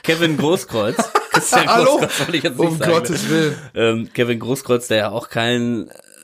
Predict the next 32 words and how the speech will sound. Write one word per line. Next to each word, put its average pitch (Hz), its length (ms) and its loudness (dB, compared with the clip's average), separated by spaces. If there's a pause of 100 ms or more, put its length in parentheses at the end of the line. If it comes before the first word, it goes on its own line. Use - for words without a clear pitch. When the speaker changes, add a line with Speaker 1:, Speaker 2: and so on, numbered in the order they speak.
Speaker 1:
besonderes 135 540 0
Talent 135 320 0
hat, 147 100 0
aber 127 200 -6
einfach 139 300 -4
sehr 131 180 2
viel 143 160 -6
geackert 131 560 -2
hat, 101 180 -4
Speaker 2:
Ja, 117 80 -4
Speaker 1:
quasi 107 220 -6
im 104 60 -6
Speaker 2:
ja. - 40 -6
Speaker 1:
Grunde 113 120 -4
genommen. 110 140 -4
Also 110 180 -2
jetzt 113 180 2
überdurchschnittlich 123 640 0
guter 117 260 0
Fußballer, 120 440 -2
klar, 120 360 -2
aber 113 220 -4
er 120 120 -2
durch, 117 200 -2
über 113 220 0
Kampf 123 380 -2
und 101 140 -4
Einstellung 104 460 -4
und 87 100 -8
sowas 98 320 -8
halt - 240 -8
kam. 95 300 -6